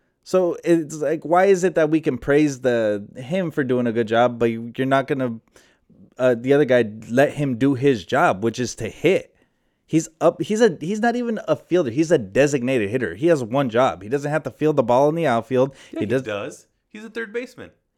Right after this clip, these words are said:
Speaker 1: He
Speaker 2: Oh, wait, sorry, Tortuga.
Speaker 1: Tortuga is a
Speaker 2: Okay.
Speaker 1: third baseman.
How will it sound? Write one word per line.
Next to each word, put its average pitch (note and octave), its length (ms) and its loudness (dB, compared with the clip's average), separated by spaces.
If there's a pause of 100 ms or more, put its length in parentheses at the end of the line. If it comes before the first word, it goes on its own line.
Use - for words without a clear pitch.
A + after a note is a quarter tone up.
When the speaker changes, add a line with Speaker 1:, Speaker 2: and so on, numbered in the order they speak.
(260)
Speaker 1:
He - 360 -6 (560)
Speaker 2:
Oh, A#2 120 -8
wait, A2 120 -10
sorry, G2 180 -16
Tortuga. - 420 -18
Speaker 1:
Tortuga F#3+ 380 2
is A#2 100 0
a - 20 -8
Speaker 2:
Okay. F2+ 80 -12
Speaker 1:
third A2 180 0
baseman. F2+ 640 -10